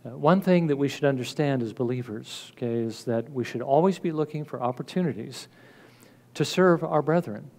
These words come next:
right? Especially when they happen to be those we've benefited from or those who are deeply involved in the work that the Lord is doing. Uh, remembering that when we serve them,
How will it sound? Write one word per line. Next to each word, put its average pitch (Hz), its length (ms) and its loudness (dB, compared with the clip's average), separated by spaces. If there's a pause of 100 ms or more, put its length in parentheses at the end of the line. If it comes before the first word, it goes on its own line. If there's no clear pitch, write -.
(180)
right? 143 260 0 (340)
Especially 175 640 6
when 160 340 0
they 151 140 6
happen 185 380 2
to 175 60 4
be 165 120 6
those 175 260 8
we've 214 280 4
benefited 127 520 2
from 120 380 -10 (720)
or 156 180 10
those 185 300 8
who 202 140 6
are 170 40 6
deeply 202 460 4
involved 160 600 4
in 156 120 4
the 156 80 0
work 185 300 4
that 147 140 -4
the 160 100 4
Lord 151 220 6
is 147 140 -8
doing. 147 540 0 (580)
Uh, 139 180 4
remembering 156 800 6
that 147 220 6
when 175 600 6
we 180 360 4
serve 165 540 0
them, 139 460 0